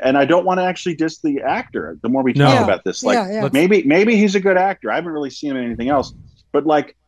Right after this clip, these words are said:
Speaker 1: like, he's such an empty place because he's even less, he's the other kind of problem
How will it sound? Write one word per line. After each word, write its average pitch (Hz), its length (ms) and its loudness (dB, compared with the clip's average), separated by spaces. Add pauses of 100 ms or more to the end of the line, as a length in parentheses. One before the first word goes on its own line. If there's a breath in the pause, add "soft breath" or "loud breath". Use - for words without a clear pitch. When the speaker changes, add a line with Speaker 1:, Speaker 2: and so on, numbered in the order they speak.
(140)
Speaker 1:
like, 127 180 -2
he's - 320 -10
such 170 320 -2
an 156 120 -2
empty 135 360 -4
place - 760 -4 (380)
because 131 260 -2
he's 196 280 0
even 160 240 2
less, 139 320 2
he's 190 260 0
the 180 140 2
other 170 300 2
kind 120 280 -6
of 101 120 -8
problem 98 520 -4